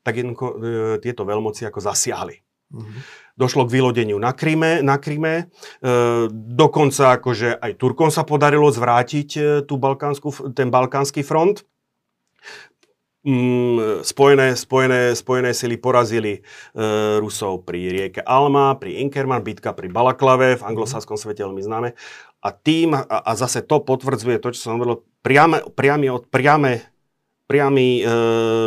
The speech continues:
Speaker 1: priama kontraverzia Británia versus Rusko.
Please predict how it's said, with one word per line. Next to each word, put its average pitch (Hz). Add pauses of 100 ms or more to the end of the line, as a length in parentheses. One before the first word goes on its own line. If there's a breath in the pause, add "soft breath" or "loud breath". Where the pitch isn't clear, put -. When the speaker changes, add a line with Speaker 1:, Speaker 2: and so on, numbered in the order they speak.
(240)
Speaker 1:
priama 131
kontraverzia 120
Británia 135
versus 113
Rusko. 127